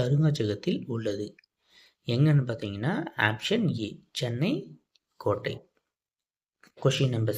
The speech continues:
seventeen. தவறான கூற்றை தேர்ந்தெடு. ஃபர்ஸ்ட் ஒன் பாருங்க. திருப்பூர்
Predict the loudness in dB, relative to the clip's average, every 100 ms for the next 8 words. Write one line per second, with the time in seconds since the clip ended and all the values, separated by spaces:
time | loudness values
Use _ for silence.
0 | -4 -4 -2 0 0 -2 -8 2 4 4
1 | 4 2 0 0 0 2 0 0 -2 0
2 | 0 -2 -4 -12 _ _ _ _ _ _
3 | _ _ _ _ _ _ _ _ _ _
4 | _ _ -4 -2 2 2 4 2 2 0
5 | 0 -6 _ _ _ _ _ 4 6 6
6 | 2 0 0